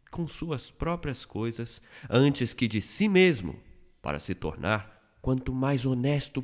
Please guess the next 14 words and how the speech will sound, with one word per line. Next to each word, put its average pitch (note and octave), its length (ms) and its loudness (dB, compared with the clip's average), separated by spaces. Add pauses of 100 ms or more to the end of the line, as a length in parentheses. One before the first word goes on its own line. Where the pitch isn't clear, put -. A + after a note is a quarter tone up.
fosse B2 340 -4
possível, - 720 -8 (640)
a A2 120 2
não A#2 180 4
cuidar A#2 680 2
dos F2+ 220 -6
negócios D2 640 -2
da - 140 -8
cidade C3+ 640 -4 (540)
antes D#3 880 -2
que F2+ 120 -10
da - 140 -12
própria - 540 -8
cidade, - 680 -14